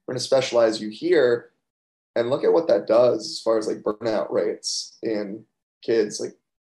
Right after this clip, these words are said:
I unfortunately know so many people that I grew up swimming with. They were, like, number one in the nation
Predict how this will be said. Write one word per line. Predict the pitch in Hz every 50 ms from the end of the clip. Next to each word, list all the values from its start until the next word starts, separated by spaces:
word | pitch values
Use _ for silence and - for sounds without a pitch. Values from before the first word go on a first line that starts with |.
| _ _ _ _ _ _ _ _ _ _ -
I | 123 127 135 127 120 107 -
unfortunately | - 127 123 - - 139 165 160 - 175 156 151
know | 151 151
so | 151 - - - - 127 139 147
many | 160 160 147
people | - 143 - - -
that | 139 131
I | 123
grew | 117 123 135
up | 127 -
swimming | - - 127 135 139 147
with. | 160 160 170 175 180 - _ _ _ _ _ _ _ -
They | 143 143
were, | 190
like, | 170 - 151
number | 156 160 165 180
one | 175 175 180 185
in | 180 180
the | 160
nation | 143 147 160 190 185 - - 95 90 - -